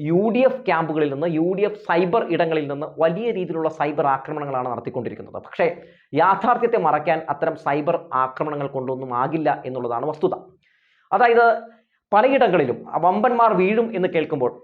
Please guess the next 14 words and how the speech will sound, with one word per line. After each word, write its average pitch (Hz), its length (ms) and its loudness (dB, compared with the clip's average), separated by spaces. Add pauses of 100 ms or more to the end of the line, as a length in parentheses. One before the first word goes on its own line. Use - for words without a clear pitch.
(100)
പ്രത്യേകിച്ച് 175 360 2
ഈ 175 180 2
എട്ട് 175 360 0
മണ്ഡലങ്ങളിൽ 165 680 2
നമ്മളെടുത്ത് 156 540 -2
പരിശോധിച്ച് 156 380 -4
നോക്കിയിട്ട് 151 240 -4
രാഹുൽ 151 360 0
ഗാന്ധി 151 260 0
എന്ന് 143 140 -4
പറയുന്ന 135 280 -4
അവരുടെ 127 220 -4
വലിയ 139 300 0
നേതാവ്, 131 480 0